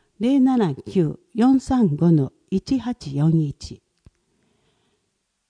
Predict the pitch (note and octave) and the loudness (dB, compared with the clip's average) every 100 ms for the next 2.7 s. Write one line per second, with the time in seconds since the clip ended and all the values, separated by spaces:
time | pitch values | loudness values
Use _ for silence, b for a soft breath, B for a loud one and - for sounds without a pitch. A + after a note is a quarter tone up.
0 | _ _ _ - B3+ C#4 C4+ C4 A#3+ B3 | _ _ _ 0 6 6 6 4 4 4
1 | B3 A#3+ - A#3+ A#3 - G3 C#3+ C#3 E3 | 2 2 0 0 0 0 0 0 0 0
2 | F3 D#3+ D#3+ D3+ D#3 D3 | 0 -2 -4 -6 -8 -8